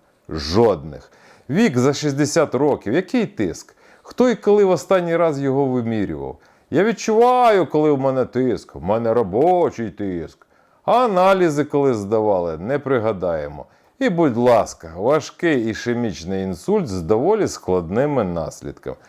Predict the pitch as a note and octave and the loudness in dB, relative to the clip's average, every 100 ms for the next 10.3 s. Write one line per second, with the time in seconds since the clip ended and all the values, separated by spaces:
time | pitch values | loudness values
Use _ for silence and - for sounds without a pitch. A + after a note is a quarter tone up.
0 | - _ - - - G#2 G2 F3+ A#3 B2 | -20 _ -2 -2 2 2 4 2 2 0
1 | G#2 D3+ E3 E3+ C3 C3+ D3 C3+ A2+ C#3 | 0 2 2 -2 -2 -2 0 0 0 -4
2 | G3+ - F2+ F2+ E2+ F2 - B2 - G2+ | -6 -8 -12 -8 -6 -6 -4 -4 -2 -2
3 | B2+ F#2 - G3+ G#3+ D3+ B2 A2 F3 C#3+ | 0 -2 -2 -2 0 -2 0 0 0 0
4 | A2 G2 F2+ F2 G#2+ C#3+ F#2+ D2 F2+ A#2 | -4 -6 -8 -4 -2 -2 -4 -4 -2 -2
5 | - F2+ F#2 E2 C#2+ D#2+ D2+ D2 C#2+ C#2 | -4 -12 -10 -12 -10 -8 -8 -8 -10 -16
6 | _ - - - - A#3+ C4+ B3+ G#3+ G3+ | _ -20 -20 -20 -8 -6 0 0 0 0
7 | G#3 G3 G#3 G3 E3+ D3 C#3 D#3 C#3+ G2+ | 0 2 4 4 2 0 2 2 2 2
8 | G2 F#2 G#2+ G#2+ G#2 F#2 - G3 F3 C3 | 0 0 -2 2 0 0 0 2 2 0
9 | G2 E2+ F2+ E2+ A#2 C3+ G#2+ - D2+ F#2 | -4 -10 -10 -6 -2 -2 -4 -10 -8 -4
10 | F2 - C#2+ | -4 -8 -18